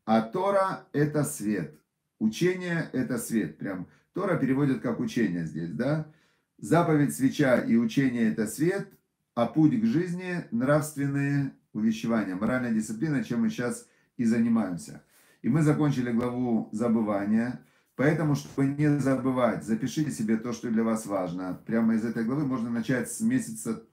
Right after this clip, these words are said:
Тамуз. Сегодня Рош Ходеш месяца Тамуз. Начать новый этап в своей жизни, этап, когда я помню все, самое важное. И то, что вы находите важное, записывайте, повторяйте в течение дня, расклейте себе бумажечки везде.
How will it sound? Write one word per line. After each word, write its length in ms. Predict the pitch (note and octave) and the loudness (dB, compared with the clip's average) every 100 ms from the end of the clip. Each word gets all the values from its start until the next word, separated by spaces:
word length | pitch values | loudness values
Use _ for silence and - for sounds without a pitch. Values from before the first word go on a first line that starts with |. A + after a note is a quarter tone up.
| _ _ | _ _
Тамуз. 460 | A#2+ A2+ F#2 - _ _ | 2 2 2 -6 _ _
Сегодня 340 | - A2+ A#2+ A#2+ | -8 -2 0 0
Рош 160 | A#2 | -2
Ходеш 300 | - C3 A#2 | -2 -2 -2
месяца 280 | A2+ A2+ A2+ | -2 -4 -4
Тамуз. 400 | A2 C3+ E3+ - - _ _ | -2 -2 -2 -8 -12 _ _
Начать 400 | A2+ A#2 D3 A#2 | 0 4 4 4
новый 240 | C#3 B2+ | 2 2
этап 240 | A2+ C#3 A2 | 2 0 0
в 20 | |
своей 220 | A#2 A#2 | 0 0
жизни, 440 | A2+ D3+ C#3+ C3+ - _ | 4 2 4 0 0 _
этап, 300 | - G#2+ A#2 | -6 -2 -2
когда 260 | - A#2 A2+ | 0 2 2
я 60 | |
помню 380 | A2 C#3 B2+ B2+ | 2 0 2 0
все, 440 | A2 C#3 A2 D2 - _ _ | 0 0 0 0 -8 _ _
самое 380 | - A#2 A#2+ A#2 | -6 0 2 4
важное. 460 | A2+ G#2+ F2 D2+ E2 | 6 4 2 -6 -6
И 120 | F#2 | -2
то, 160 | - D#3+ | 0 0
что 160 | D3 | 2
вы 80 | D3 | 2
находите 520 | C#3 C3+ D3+ C#3+ B2+ | 2 2 2 2 2
важное, 420 | B2+ C3+ A2+ G#2+ G2+ | 2 2 2 -2 -2
записывайте, 720 | B2+ A#2 B2 G#2+ A2 G#2+ G#2+ | -2 2 0 2 0 0 -2
повторяйте 640 | A#2+ A#2 C3+ B2+ A#2 G#2+ | -4 -2 0 2 2 0
в 80 | G2 | -6
течение 460 | A2 - G#2+ G#2 G#2 | -8 -2 -2 -2 -2
дня, 360 | G#2+ G#2 G2+ - _ - | -2 -2 -4 -12 _ -4
расклейте 580 | A2+ A#2 C3+ C#3+ B2 | -2 -2 2 2 2
себе 240 | A#2 A2+ B2+ | -2 -2 -2
бумажечки 640 | A#2 A2+ A#2+ A2 G#2+ - | 0 2 2 2 -2 0
везде. 520 | G#2+ G2+ G#2+ G#2 F#2 | 0 0 0 -2 -2